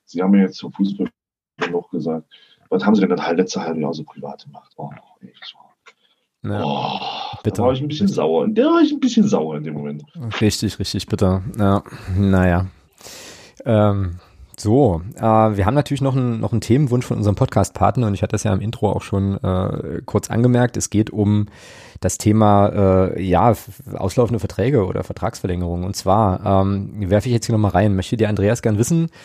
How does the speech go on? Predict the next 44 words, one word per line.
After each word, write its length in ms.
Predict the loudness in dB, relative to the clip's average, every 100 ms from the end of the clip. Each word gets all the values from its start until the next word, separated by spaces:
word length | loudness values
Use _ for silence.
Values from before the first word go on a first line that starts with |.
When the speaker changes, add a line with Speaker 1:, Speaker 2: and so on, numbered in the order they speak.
| -20 -14 -6
Speaker 2:
was 180 | 0
wir 100 | 2
glauben, 380 | 4 6 6 2
wie 80 | 2
sich 200 | 0 -2
die, 340 | -2 2 4
ähm, 720 | 2 2 4 4 4 0 -4 -12 -10 -4
ja, 200 | 2 2
durch 140 | 2 -2
die 100 | -2
Corona-Pandemie 680 | 0 2 2 2 2 2 0
veränderten 1120 | -2 2 0 2 -2 -2 -6 -10 -10 -8 -6
Marktbedingungen 1080 | -2 0 0 -2 -2 0 2 4 2 0 -4 -16 -20 -20 -20 _ -4
auf 260 | 0 0 2
potenzielle 420 | 0 2 2 0
Vertragsverlängerungen 960 | -2 -2 -4 0 0 0 0 0 -2
von, 460 | -4 -2 0 2 -2
äh, 280 | 0 0 0
Stammspielern 800 | 0 -2 -2 -2 2 2 0 0
bei 160 | 0
uns 340 | 2 2 0 -2
auswirken, 540 | -2 0 0 -2 -4
äh, 80 | -6
vorausgesetzt 500 | -2 -2 0 -2 -2
natürlich, 280 | -4 -4 -2
wir 100 | -2
halten 160 | 0
die 80 | -4
Klasse. 400 | 0 0 4 2
Und 140 | 4 2
da 100 | 2
weist 160 | 0
darauf 160 | -2 -2
hin, 180 | 0 2
dass, 260 | 0 -2
ähm, 720 | -2 0 0 -2 -6 -10 -8 -2
ja, 240 | 2 4
so 100 | 4
Leute 220 | 2 2
wie 80 | 0
Morten 240 | 0 -2 0
Behrens, 320 | 2 2 0
Alex 220 | -2 -2
Bittroff, 520 | -2 0 0 0 -2